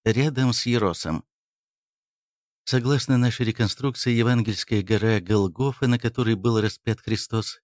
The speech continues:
это гора Бейкос на Босфоре. Бейкос — самая высокая вершина Верхнего Босфора,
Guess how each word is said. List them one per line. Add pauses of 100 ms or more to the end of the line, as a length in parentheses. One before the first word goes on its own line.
это
гора
Бейкос (140)
на
Босфоре. (720)
Бейкос —
самая
высокая
вершина
Верхнего
Босфора,